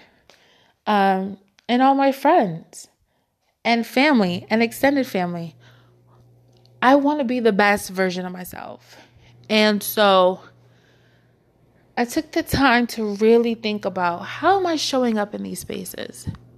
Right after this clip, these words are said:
Am I requiring more from people that I don't even give? Am I, you know, doing all the things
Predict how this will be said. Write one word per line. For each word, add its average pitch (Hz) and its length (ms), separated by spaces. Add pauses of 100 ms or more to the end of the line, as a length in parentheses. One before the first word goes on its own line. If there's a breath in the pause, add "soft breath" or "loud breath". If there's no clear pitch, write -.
(560 soft breath)
Am 214 140
I 214 80
requiring 208 720
more 254 120
from 254 220
people 254 300
that 220 160
I 196 100
don't 180 300
even 196 260
give? 185 480 (1040 soft breath)
Am 202 320
I, 196 560 (2500 loud breath)
you 247 160
know, 190 240
doing 240 380
all 226 300
the 220 100
things 233 840